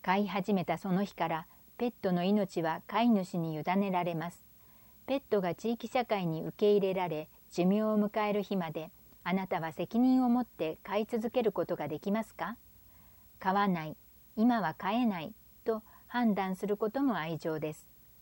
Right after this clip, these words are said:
五、ペットを飼えなくなった事例。引っ越しで飼えなくなった。子供にアレルギーが出た。先住のペットと相性が合わない。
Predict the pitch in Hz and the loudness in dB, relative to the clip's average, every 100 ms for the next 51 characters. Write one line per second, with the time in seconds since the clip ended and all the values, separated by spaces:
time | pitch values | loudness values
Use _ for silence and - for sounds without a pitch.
0 | - - - - - - - - - - | -20 -20 -20 -20 -20 -20 -20 -20 -20 -12
1 | - 175 170 - - _ _ _ - - | -2 0 0 -6 -20 _ _ _ -20 -6
2 | 226 - - 175 156 185 208 226 175 165 | -6 -4 0 0 0 0 0 2 0 -2
3 | 160 - 160 147 156 156 151 143 - _ | -4 -8 -10 -8 -6 -4 -4 -6 -10 _
4 | _ - - _ - _ _ 180 160 - | _ -20 -20 _ -20 _ _ -8 -4 0
5 | 240 254 247 240 196 220 214 180 160 151 | 0 0 -2 -2 -2 0 0 -2 -4 -6
6 | - - - - - - - - - - | -8 -10 -10 -18 -20 -20 -20 -20 -12 -2
7 | 165 202 240 233 226 180 185 233 262 196 | 2 4 4 4 2 0 0 2 2 2
8 | 165 160 156 156 - - _ - - - | 0 -2 -4 -6 -8 -14 _ -20 -20 -20
9 | _ _ - 190 214 240 254 254 247 233 | _ _ -8 0 4 4 4 4 4 2
10 | 247 - 180 - 143 190 208 269 214 165 | -2 -4 -6 -4 0 0 0 0 2 0
11 | 170 175 151 151 | -2 -4 -4 -8